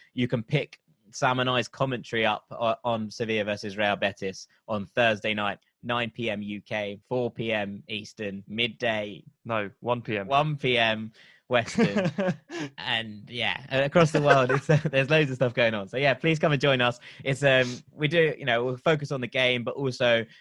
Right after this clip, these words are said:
Speaker 1: a little bit of wider chat about La Liga, a little bit of questions. It's, it's basically just coming and hanging out with us on a, on a kind of extended podcast with a watch along. So it'll be lots of fun. And, and then at the end, we'll obviously get Dean to, to name a melon of the week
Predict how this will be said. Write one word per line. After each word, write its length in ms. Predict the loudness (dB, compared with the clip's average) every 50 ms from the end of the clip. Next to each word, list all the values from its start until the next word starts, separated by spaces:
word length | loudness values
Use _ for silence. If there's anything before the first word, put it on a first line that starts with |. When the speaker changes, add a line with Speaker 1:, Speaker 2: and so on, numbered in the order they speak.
| _
Speaker 1:
a 60 | -2
little 160 | 0 0 2 2
bit 140 | 2 2
of 60 | 2 4
wider 320 | 4 4 4 2 0 -2
chat 240 | -4 -2 -2 -2 0
about 240 | 0 -2 -2 -2 -2
La 60 | -4
Liga, 600 | -2 0 2 2 2 2 4 4 4 4 4 2
a 80 | 0 0
little 200 | -2 -2 -4 -4
bit 200 | -2 -4 -4 -4
of 80 | -6
questions. 840 | -4 _ 0 0 0 -4 -6 -6 -4 -2 -2 -2 -4 -6 -8 -10 -12 _ -20 _ _ _ _
It's, 220 | -4 -4 -4 -2
it's 160 | -2 -4 0
basically 320 | 2 2 2 2 0 -2 -2
just 180 | -4 -4 -2
coming 220 | -2 0 0 0 0
and 100 | -2 0
hanging 300 | -2 -2 0 0 0 0
out 180 | 0 0 0
with 140 | -2 -2 -2
us 200 | -2 -2 -4 -4 -6
on 120 | -4 -4
a, 200 | -2 -4 -4 -6
on 80 | -6 -8
a 80 | -8 -6
kind 160 | -6 -6 -6
of 60 | -6
extended 460 | -8 -8 -4 -2 -2 -2 -2 -6 -4
podcast 460 | -4 -6 -6 -4 -4 -4 -4 -4 -6
with 100 | -8 -8
a 60 | -8 -8
watch 260 | -8 -10 -10 -12 -14
along. 260 | -14 -12 -14 -14 -16
So 240 | -12 -8 -6 -6 -6 -6 _ _ _ _ _ _ _
it'll 220 | -4 -2 -2 -2 -2
be 220 | 0 -2 -2 0
lots 240 | -2 -4 -4 -6 -8
of 60 | -12 -6
fun. 260 | -4 -2 -2 -2 -4
And, 120 | -6 -6
and 140 | -4 -2 0
then 100 | 0 0
at 100 | 0 0
the 100 | 0 0
end, 160 | 0 0 -2
we'll 140 | -4 -4 -4
obviously 260 | -4 -6 -6 -10 -8
get 200 | -6 -6 -6 -4
Dean 240 | -4 -4 -4 -4 -6 -6
to, 180 | -8 -8 -8
to 100 | -8 -6
name 220 | -6 -4 -4 -4 -4
a 40 |
melon 360 | -4 -2 -2 -2 -2 -4 -6 -8
of 80 | -8
the 80 | -10 -8
week 300 | -8 -8 -8 -8 -10